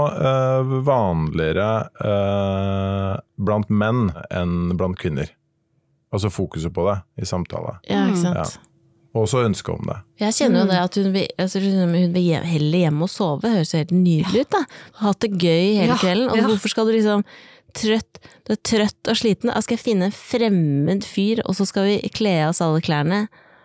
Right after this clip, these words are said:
Speaker 2: Og, og ha noe sånn awkward greie. Det
Speaker 3: Mm.
Speaker 2: høres jo ikke ut som noe å
Speaker 3: Mm, mm.
Speaker 2: trakte etter egentlig.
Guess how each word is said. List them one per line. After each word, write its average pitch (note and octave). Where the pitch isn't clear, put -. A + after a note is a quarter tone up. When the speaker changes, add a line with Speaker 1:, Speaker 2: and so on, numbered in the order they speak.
Speaker 2:
Og, F#3+
og F#3
ha F3+
noe F#3
sånn G3
awkward F3
greie. F3
Det G#3
Speaker 3:
Mm. G#3+
Speaker 2:
høres D#3+
jo A3+
ikke G#3+
ut E3+
som G3
noe F3
å D#3+
Speaker 3:
Mm, B3+
mm. -
Speaker 2:
trakte G#3
etter E3
egentlig. D#3